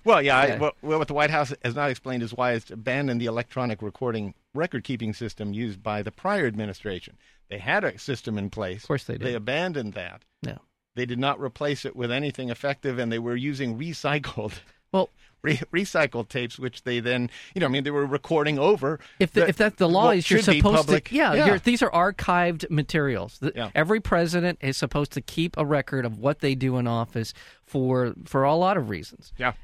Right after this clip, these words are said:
Speaker 2: And they're saying, they're claiming that as part of their protocol, as part of the regular way of doing business, that they routinely r-,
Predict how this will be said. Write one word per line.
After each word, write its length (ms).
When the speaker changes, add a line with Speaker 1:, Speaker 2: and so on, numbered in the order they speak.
Speaker 2:
And 380
they're 260
saying, 460
they're 100
claiming 720
that 300
as 100
part 300
of 80
their 160
protocol, 720
as 80
part 160
of 40
the 80
regular 600
way 240
of 140
doing 300
business, 420
that 140
they 220
routinely 760
r-, 100